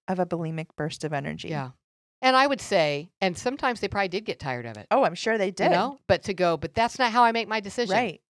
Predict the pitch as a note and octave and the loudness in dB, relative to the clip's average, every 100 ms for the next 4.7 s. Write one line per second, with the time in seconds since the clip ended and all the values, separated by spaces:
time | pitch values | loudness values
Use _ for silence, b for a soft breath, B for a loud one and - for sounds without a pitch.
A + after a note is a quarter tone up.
0 | _ - E3+ E3 F#3 D#3 D3 C#3 - D3 | _ -2 0 0 -4 -8 -6 -8 -6 -6
1 | C3+ - C3 - F#3 F#3 D3+ C#3 F3+ F3 | -6 -10 -12 -4 4 4 4 0 0 0
2 | - E3 D#3 D3+ D#3 C#3 - E3 E3 E3+ | -2 -2 -2 -6 -6 -8 -8 -6 -6 -8
3 | - D#3+ C3+ B2+ - _ _ _ _ C#3+ | -8 -4 -2 -4 -8 _ _ _ _ -4
4 | C3 B2 A#2 A#2 A2+ A2+ F#2+ | -2 -2 -2 -6 -12 -14 -16